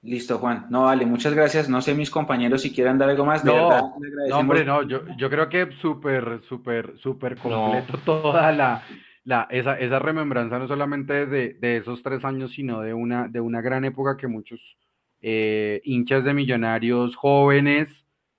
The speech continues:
Speaker 2: eh, vivieron, que sintieron, porque, eh, jóvenes, es decir, menos de treinta y cinco años,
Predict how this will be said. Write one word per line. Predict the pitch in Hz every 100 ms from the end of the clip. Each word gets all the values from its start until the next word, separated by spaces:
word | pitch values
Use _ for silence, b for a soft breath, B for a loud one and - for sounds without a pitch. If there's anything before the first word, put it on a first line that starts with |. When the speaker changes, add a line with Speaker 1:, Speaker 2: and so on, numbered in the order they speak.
| _
Speaker 2:
eh, | - 117 113 104
vivieron, | 110 110 117 120 127 170 202 - _
que | 120
sintieron, | 113 - 90 - 117 120 123 127
porque, | 135 135 135 120 110 98 - _ _ _ _ _
eh, | - 110 107 104 98
jóvenes, | - 120 120 127 110
es | 107
decir, | 110 110 120
menos | 117 120 120
de |
treinta | 120 117 113 104
y | 98
cinco | - 101 -
años, | 117 131 135 135 139